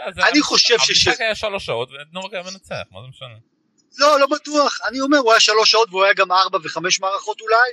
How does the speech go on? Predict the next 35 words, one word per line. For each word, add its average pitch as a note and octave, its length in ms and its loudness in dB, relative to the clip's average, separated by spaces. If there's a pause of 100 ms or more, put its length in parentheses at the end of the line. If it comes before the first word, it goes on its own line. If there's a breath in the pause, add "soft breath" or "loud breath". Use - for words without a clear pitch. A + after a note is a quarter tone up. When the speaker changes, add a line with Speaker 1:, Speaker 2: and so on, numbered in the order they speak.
(380)
Speaker 2:
וכנראה G#3 440 0
שנובק G#3 400 -2
היה F#3+ 80 2
מנצח, F#3 340 -2
לא F3+ 100 2
בטוח. D3+ 360 -4 (240 soft breath)
כשאני G#3+ 300 0
ראיתי A#3+ 200 2
ששלטון G#3+ 540 0
עולה F3+ 300 0 (680)
לחצי, F3 540 -2
אני D#4 140 2
ידעתי G4+ 320 0
שזה F#4 180 0
ייגמר A#3+ 280 2
בשלוש F#3+ 320 0
מערכות, D#3+ 560 -4
סליחה F#3 340 -2
על F#3 120 -2
זה, D3 160 -6 (360 loud breath)
כי F3+ 100 -4
שלטון, A3+ 680 2
עם F#3 120 -10
כל A3+ 180 2
הכבוד, F#3+ 460 0
בגיל C#3+ 320 -2
הזה, D#3 420 2 (480 soft breath)
זה A3 200 0
שהוא A3+ 380 0
נותן F3 200 0
לך - 120 -4
את G3 100 -2
הפצצות F#3 520 -2
האלה, F#3+ 340 2 (240 loud breath)
הרי F3+ 240 2